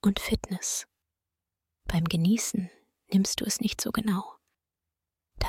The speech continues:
ist schon mal ein Nachschlag drin, wenn es dir besonders gut schmeckt.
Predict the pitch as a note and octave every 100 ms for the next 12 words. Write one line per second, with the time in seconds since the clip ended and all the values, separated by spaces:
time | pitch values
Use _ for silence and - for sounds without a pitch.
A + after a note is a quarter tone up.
0 | - F#3+ - - F#3 D#3+ D#3 - D3 -
1 | E3 - - D3 - - - D3+ D3 -
2 | _ - _ _ _ - - - - -
3 | - E3 E3 E3+ - - - - - -
4 | - -